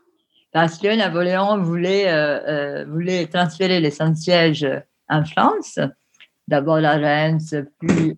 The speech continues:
à Paris. Et donc, il avait besoin d'un, d'un, d'un, enfin, de la documentation récente. Mais pour différentes raisons, à la fois pour l'opposition du pape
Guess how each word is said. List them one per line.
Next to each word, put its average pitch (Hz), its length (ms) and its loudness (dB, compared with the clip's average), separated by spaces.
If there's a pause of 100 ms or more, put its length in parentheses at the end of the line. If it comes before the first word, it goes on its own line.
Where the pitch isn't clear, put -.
à 143 480 -4
Paris. 202 400 0 (640)
Et 190 60 4
donc, 277 300 2
il 208 100 4
avait 175 220 2
besoin 202 560 2
d'un, 175 440 0
d'un, 147 540 -2
d'un, 143 680 -6 (400)
enfin, - 160 -8
de 135 80 -4
la 143 120 4
documentation 151 680 0
récente. 175 600 -2 (1120)
Mais 226 360 2 (440)
pour 262 140 2
différentes 226 580 2
raisons, 196 400 2
à - 100 0
la 175 140 2
fois 190 160 2
pour 190 100 -6
l'opposition 185 960 0
du 156 200 0
pape 156 500 0